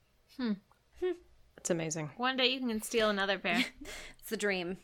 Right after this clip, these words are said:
Speaker 3: I had a pair of, um, fancy shoes, like, fancy dress heels that I wore that went with a number of fancy outfits that I had.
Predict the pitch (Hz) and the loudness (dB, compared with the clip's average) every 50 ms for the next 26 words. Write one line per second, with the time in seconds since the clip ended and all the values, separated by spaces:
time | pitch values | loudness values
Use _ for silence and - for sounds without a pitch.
0 | _ _ _ _ - 247 262 262 302 294 285 269 254 226 214 196 202 - - - | _ _ _ _ 6 6 8 10 10 10 12 12 12 12 12 12 10 6 2 4
1 | - 208 196 190 196 196 190 185 180 170 165 160 156 165 156 147 147 147 143 143 | 6 8 10 12 12 12 12 12 12 10 8 4 4 4 4 6 4 4 2 0
2 | 147 143 - - - - - - 190 175 165 - - 160 147 - - 165 151 143 | -2 -4 -6 -10 -14 -12 2 6 6 6 6 6 4 2 2 4 4 4 4 6
3 | 160 190 185 - 170 151 - - 156 135 143 147 - 165 147 - - 139 135 139 | 4 4 4 4 2 2 0 0 0 0 0 0 0 0 0 2 2 2 4 4
4 | - - - 127 - - - - - - - - - - - - - 185 160 156 | 4 2 2 2 2 0 -2 -8 -10 -10 -10 -10 -10 -10 -8 -2 0 2 2 4
5 | 156 147 170 208 220 - - - 202 190 165 160 156 156 151 156 170 170 165 180 | 4 4 4 4 4 2 0 2 4 6 8 8 8 6 6 4 4 4 6 8
6 | 180 185 190 185 - 190 190 - - 175 180 185 202 202 - 185 185 175 170 - | 8 8 8 6 8 8 8 8 8 8 6 6 6 6 6 6 6 6 6 4
7 | - - - - - 190 196 208 226 262 277 269 247 226 185 165 165 160 - - | 0 -14 -8 -2 2 4 6 8 8 8 8 8 10 10 10 10 8 6 4 4
8 | 165 143 151 160 - 160 156 151 - - - - - 160 - - - - - - | 4 4 4 4 2 0 0 0 -2 -10 -4 0 2 2 2 2 4 4 4 4
9 | - - - - - - - - 135 - 120 120 - - - | 4 2 0 0 -2 0 0 0 0 2 4 4 4 2 0